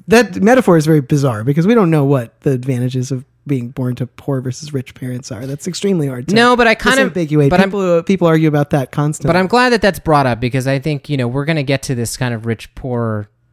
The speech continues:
Speaker 2: divide later in the podcast, right? So I, I
Speaker 1: Right.
Speaker 2: but, but yeah, I mean, how do you
Speaker 1: So that may actually be a tremendous thing, or it may not be. I don't think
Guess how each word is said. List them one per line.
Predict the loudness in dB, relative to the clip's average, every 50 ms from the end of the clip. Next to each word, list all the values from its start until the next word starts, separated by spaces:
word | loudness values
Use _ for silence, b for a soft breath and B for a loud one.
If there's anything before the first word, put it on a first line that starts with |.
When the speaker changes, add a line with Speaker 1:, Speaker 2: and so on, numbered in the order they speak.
| _ _ _ _
Speaker 2:
divide | -12 -10 -8 -6 -4 -4 -2 -4 -4 -6 -6
later | -6 -6 -6 -4 -4 -6 -6 -6
in | -6 -8
the | -8 -10
podcast, | -10 -8 -8 -8 -8 -8 -12 -12 -12 -12 -14 -14 -12 -10
right? | -8 -8 -8 -8 -10 _
So | -10 -8 -6
I, | -4 -4 -4 -6 -8 -12 -16 -18 _ _
I | -8 2
Speaker 1:
Right. | 4 4 4 4 0
Speaker 2:
but, | -2 -6
but | -4 -2
yeah, | -2 -2 0 0
I | 0
mean, | 0 0 -2
how | -2 -2 0 0
do | 0
you | 0 -2
Speaker 1:
So | -4 -4 -4 0
that | 2 2 4 4
may | 4 4 6
actually | 4 2 2 2 0 2
be | 4 4 4
a | 4
tremendous | 4 2 4 4 4 4 6 4 2 2 0 0
thing, | 0 2 2 2
or | 2 2 2
it | 4
may | 4 4 4 4 4
not | 4 4 2 0 0
be. | 0 0 2
I | 2 4 4
don't | 4 4 2
think | 2 0 -2 -2